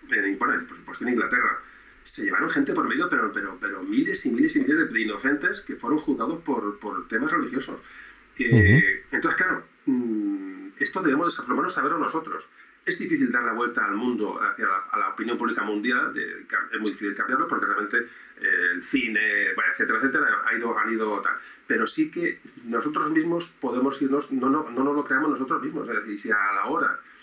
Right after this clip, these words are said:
Speaker 1: parece que no, pero las redes sociales, eh, yo qué sé, los, los Erasmus, eh,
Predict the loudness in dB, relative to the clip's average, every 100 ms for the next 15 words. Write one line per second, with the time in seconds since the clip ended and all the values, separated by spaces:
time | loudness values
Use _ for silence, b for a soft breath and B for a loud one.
0 | B B B B -4 0 0 0 0 0
1 | 0 0 -2 -2 -4 -2 0 0 -2 0
2 | 0 0 -2 -8 -10 -10 -2 -2 -2 -6
3 | -16 -16 -12 -4 -2 0 0 -2 -4 -6
4 | -8